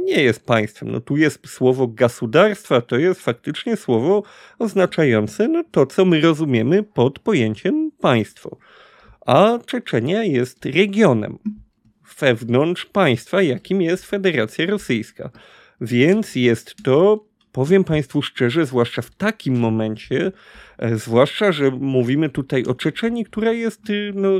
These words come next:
w zasadzie regionem, no, nie jest państwem, ale regionem wyznaniowym,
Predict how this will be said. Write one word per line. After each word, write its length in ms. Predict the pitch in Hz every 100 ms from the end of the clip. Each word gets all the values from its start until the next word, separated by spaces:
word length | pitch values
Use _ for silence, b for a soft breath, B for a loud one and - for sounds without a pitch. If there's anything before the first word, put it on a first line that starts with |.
| 185 -
w 120 | 147
zasadzie 680 | 156 151 - 156 147 151 139
regionem, 680 | 143 131 135 143 147 135 127 - B B B
no, 80 | 131
nie 120 | 160
jest 160 | 170 -
państwem, 480 | 175 156 131 113 117
ale 140 | 120
regionem 580 | 139 135 151 151 139 123
wyznaniowym, 880 | 123 120 131 135 139 113 110 135